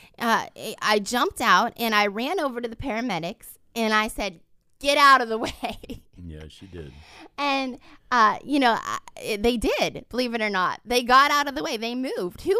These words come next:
Speaker 1: in the right mind, being in the medical field, when someone's basically dead, you know, trying to save his life, um,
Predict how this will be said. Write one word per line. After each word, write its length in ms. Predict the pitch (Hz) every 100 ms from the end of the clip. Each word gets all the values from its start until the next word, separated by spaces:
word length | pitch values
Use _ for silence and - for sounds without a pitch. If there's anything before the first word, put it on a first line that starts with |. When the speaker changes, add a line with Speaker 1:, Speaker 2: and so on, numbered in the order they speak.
| 453
Speaker 1:
in 80 | 294
the 120 | 247
right 320 | 226 285 311
mind, 720 | 285 302 247 196 208 262 139
being 280 | 120 262 254
in 100 | 262
the 80 | 240
medical 400 | 247 302 - 302
field, 420 | - 190 190 220 -
when 240 | 220 226
someone's 400 | 226 339 277 240 - - - -
basically 520 | 202 381 381 277 226
dead, 580 | 214 262 339 202 196 220 - - -
you 80 |
know, 180 | 233 208 - 92
trying 260 | 302 294
to 60 | 330
save 280 | - 285 247
his 180 | 214 202
life, 460 | 277 262 226 - - - -
um, 320 | 233 220 202